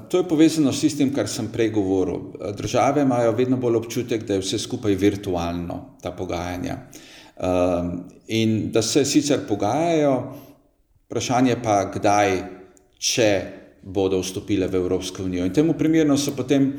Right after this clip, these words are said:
voditelji tudi, ehm, ukvarjajo s, s pravimi reformami, eh, posebej na področju vlad-, vladavine prave. Če voditelji ocenjujejo, da v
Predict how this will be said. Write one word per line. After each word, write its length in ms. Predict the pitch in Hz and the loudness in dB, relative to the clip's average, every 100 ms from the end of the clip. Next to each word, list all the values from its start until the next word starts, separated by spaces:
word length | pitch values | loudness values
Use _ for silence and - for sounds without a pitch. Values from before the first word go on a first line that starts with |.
| - - | -10 -16
voditelji 640 | - 120 131 139 135 127 127 | -10 -6 -2 0 2 2 0
tudi, 320 | 131 127 123 117 - - - - | -2 0 -2 -4 -10 -18 -18 -6
ehm, 340 | 104 104 104 104 | -2 0 -2 -4
ukvarjajo 640 | 117 - 131 120 110 101 | -6 0 2 4 4 2
s, 260 | 101 - - - - | 0 -4 -8 -14 -14
s 120 | - | -14
pravimi 540 | - 101 98 101 101 | -2 0 2 0 0
reformami, 680 | 95 95 101 90 82 87 76 | -2 -2 -2 -4 -4 -8 -10
eh, 560 | 82 - - _ - 92 101 | -12 -16 -20 _ -8 -8 -4
posebej 360 | 104 104 95 | 0 2 2
na 400 | 90 90 87 87 - | 2 0 -2 -4 -6
področju 420 | 90 95 92 101 | -2 -2 -2 -2
vlad-, 400 | 92 87 87 - | -2 -4 -6 -8
vladavine 480 | 104 92 92 90 92 | 0 0 2 0 -4
prave. 340 | - - - - | -4 -4 -4 -2
Če 280 | - 143 107 - - - - _ _ _ | 2 2 2 -6 -16 -20 -20 _ _ _
voditelji 600 | 117 101 107 135 120 95 | -8 -4 0 0 0 0
ocenjujejo, 680 | 87 - 104 110 98 85 87 | -2 -2 -2 -2 0 -2 -2
da 180 | 98 110 | 0 2
v 160 | 107 | 2